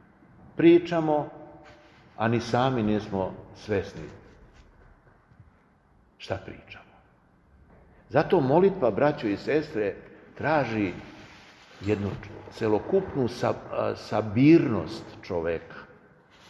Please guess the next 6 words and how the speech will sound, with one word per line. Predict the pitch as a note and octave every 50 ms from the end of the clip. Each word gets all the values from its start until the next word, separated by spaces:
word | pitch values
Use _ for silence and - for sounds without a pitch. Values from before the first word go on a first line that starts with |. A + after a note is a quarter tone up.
| - - - - - - _ _ _ _ _ _ - - - - - -
On | G2+ G#2 G2+ -
treba | - D3+ E3+ D#3 D#3 D3
da | C3+ C#3 C3
se | - - C3 A#2 -
ceo | - - - G3+ F#3+ D3+ A#2+
sabere, | - - - - D3 E3+ E3+ C#3+ C#3 C3 G#2 F2+ E2+ -